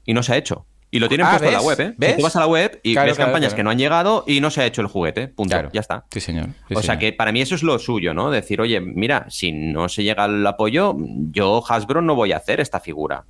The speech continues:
Speaker 1: Porque si la gente no la quiere, no la hago. Y lo dejo ahí, y lo dejo ahí publicado, como hace Kickstarter.
Speaker 2: Claro,
Speaker 1: Si algo fracasa,
Speaker 2: tal cual.
Speaker 1: no pasa
Speaker 2: Lo
Speaker 1: nada".
Speaker 2: dejas ahí, no pasa nada. Sí, señor.
Speaker 1: Y es el cómo lo gestiona. Estoy de acuerdo contigo que podrían mejorar en ese sentido,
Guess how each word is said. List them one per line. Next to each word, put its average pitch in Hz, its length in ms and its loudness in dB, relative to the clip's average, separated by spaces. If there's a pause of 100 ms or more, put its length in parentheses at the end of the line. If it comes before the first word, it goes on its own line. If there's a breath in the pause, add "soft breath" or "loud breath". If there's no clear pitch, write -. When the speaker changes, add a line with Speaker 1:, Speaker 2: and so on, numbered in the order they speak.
Speaker 1:
Porque - 220 -6
si - 80 -6
la 76 100 -2
gente 80 240 -4
no 82 60 0
la 82 140 2
quiere, 92 180 -2
no 156 100 0
la 90 140 2
hago. 117 320 -2
Y 92 120 -2
lo 85 100 0
dejo 120 240 -2
ahí, 240 240 0
y - 20 0
lo 92 120 0
dejo 101 180 -2
ahí 139 100 2
publicado, 120 480 0
como 95 140 0
hace 160 160 -4
Kickstarter. - 640 -4 (160 loud breath)
Speaker 2:
Claro, 185 180 4
Speaker 1:
Si 151 60 2
algo 117 140 0
fracasa, 135 400 -2
Speaker 2:
tal 170 60 0
cual. 101 140 0
Speaker 1:
no - 60 -4
pasa 127 180 -2
Speaker 2:
Lo 92 80 2
Speaker 1:
nada". 117 120 2
Speaker 2:
dejas 101 220 -4
ahí, 78 200 -2
no - 100 -2
pasa - 220 -6
nada. 143 380 -2
Sí, - 120 -6
señor. 135 400 -4
Speaker 1:
Y 120 160 2
es 127 120 0
el 151 100 0
cómo 139 180 0
lo 135 80 2
gestiona. 85 400 -4
Estoy 113 200 -4
de 113 40 2
acuerdo 113 240 0
contigo 104 380 0
que 98 100 -2
podrían 87 320 -2
mejorar 95 320 -2
en 92 140 -2
ese 90 160 -8
sentido, 90 400 -2